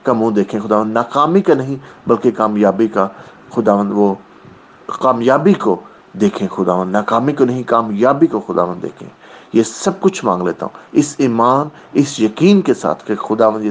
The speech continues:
سب کچھ تو نے کر دیا ہے تیرے پیارے بیٹے خداوند یسوع مسیح کے وسیلہ سے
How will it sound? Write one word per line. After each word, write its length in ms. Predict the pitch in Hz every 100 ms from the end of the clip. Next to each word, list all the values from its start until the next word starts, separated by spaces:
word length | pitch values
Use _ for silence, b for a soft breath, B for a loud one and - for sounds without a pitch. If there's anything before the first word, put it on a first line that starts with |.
| 101
سب 180 | 185 180
کچھ 220 | - - - B B
تو 100 | 110
نے 140 | 101 98
کر 200 | 95 87
دیا 260 | 90 90
ہے 80 | 90 B B B
تیرے 180 | - 90
پیارے 380 | 87 127 139 147
بیٹے 280 | 139 127 127
خداوند 640 | - 107 101 101 - 104
یسوع 240 | 101 - 95
مسیح 360 | 92 - 135 123
کے 100 | -
وسیلہ 420 | 87 - - 147
سے 200 | -